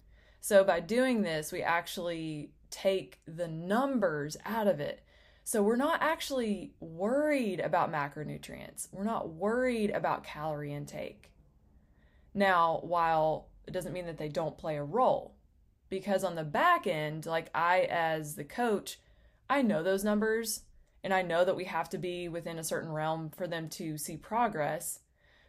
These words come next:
But the cool thing is, if we focus purely on portion sizes and we get to know our hunger cues,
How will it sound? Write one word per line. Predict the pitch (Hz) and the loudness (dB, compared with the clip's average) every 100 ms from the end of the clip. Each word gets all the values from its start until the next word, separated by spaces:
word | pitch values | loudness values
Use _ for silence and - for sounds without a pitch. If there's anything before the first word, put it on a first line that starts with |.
| _ | _
But | 196 | -2
the | 202 | 0
cool | 208 240 | -2 -2
thing | 233 175 | -2 -2
is, | 240 262 185 160 165 - | 0 2 2 0 -6 -6
if | 196 | -6
we | 190 190 175 156 - | -6 -6 -6 -10 -8
focus | - 214 208 208 | -4 -2 -2 -4
purely | - 196 196 190 | -4 -2 -2 -2
on | - 165 160 | -2 -4 -4
portion | 156 214 240 208 | -2 -2 -2 -4
sizes | 170 156 151 151 156 160 - - - - - _ - | -4 -4 -4 -4 -4 -6 -8 -10 -20 -20 -20 _ -6
and | 190 185 180 175 170 | -2 0 0 0 -6
we | - | -6
get | 190 196 - | -2 -2 -4
to | |
know | 180 170 | -8 -4
our | 151 | -4
hunger | 151 254 311 285 208 | -6 -6 -2 -2 -4
cues, | - 156 151 147 151 - | -6 -6 -6 -6 -8 -12